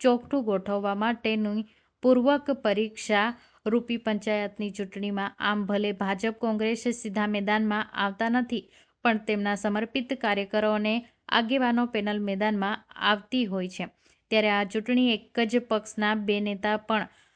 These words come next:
આમને સામને આવતા હોય છે. પંચાયતી રાજના સૌથી મોટા લોક ઉત્સવ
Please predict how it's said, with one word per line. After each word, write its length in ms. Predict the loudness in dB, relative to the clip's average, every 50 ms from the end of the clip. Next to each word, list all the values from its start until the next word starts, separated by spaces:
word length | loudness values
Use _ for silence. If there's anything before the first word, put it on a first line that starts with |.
| _ -4 0
આમને 340 | 2 4 6 6 6 4 4
સામને 640 | 2 0 -2 -2 0 -2 -2 -2 -2 -4 -6 -8 _ _ _ -2
આવતા 380 | 0 2 2 2 0 0 0
હોય 200 | 0 0 -2 -4
છે. 180 | -6 -6 -8 -6
પંચાયતી 640 | -6 -4 -6 -6 -2 0 2 2 2 2 0 0 0
રાજના 540 | 2 2 2 0 0 0 0 0 0 0 -2 -6 -14 _ _ _ -2 2
સૌથી 400 | 2 2 2 0 -2 -2 0 2
મોટા 420 | 2 0 0 -2 -2 -2 0 0
લોક 540 | -2 -2 -2 0 2 2 2 2 -2 -8 -8
ઉત્સવ 480 | -6 -6 -6 -8 -4 0 0 0 0